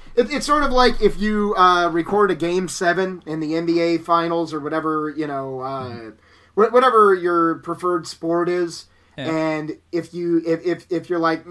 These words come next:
Speaker 1: "I, I just can't handle the heartbreak if my team loses in game seven." Well, then D V R it, or, like, watch it on, or keep it on the back burner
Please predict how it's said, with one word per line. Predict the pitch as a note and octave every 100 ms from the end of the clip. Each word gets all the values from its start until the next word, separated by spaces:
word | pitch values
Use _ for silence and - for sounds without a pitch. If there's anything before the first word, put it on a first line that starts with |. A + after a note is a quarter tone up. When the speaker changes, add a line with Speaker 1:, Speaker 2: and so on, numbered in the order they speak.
| -
Speaker 1:
"I, | F3+ F#3 F#3
I | F#3
just | F3+ -
can't | G3 F#3
handle | F#3+ F#3 F3 E3
the | D#3
heartbreak | F3+ G3+ F#3+ F#3+ E3+
if | E3 C#3+
my | E3 D#3+
team | G3 G3 F#3
loses | F3 D#3 D3 C#3+
in | D#3
game | D3+ D#3 D3+
seven." | - E3+ D#3 B2+ G#2 _ _ _ _ _ _ -
Well, | F3 G3 A#3+ - -
then | D#3+ G3+
D | D#3+ G#3+
V | G#3 G#3+
R | B3 A#3+ G#3
it, | G#3+ G#3+
or, | F3 F3+ F3 F3
like, | F3 F3 E3 E3
watch | E3 D3+ F3 F#3+
it | G#3+
on, | G3 G3
or | F3+ F3+ D#3+
keep | D3+ G#3 G#3+
it | A3
on | G#3
the | E3+
back | F#3+ A#3+ B3
burner | E3+ E3 D#3 D#3+ F#3+ A3+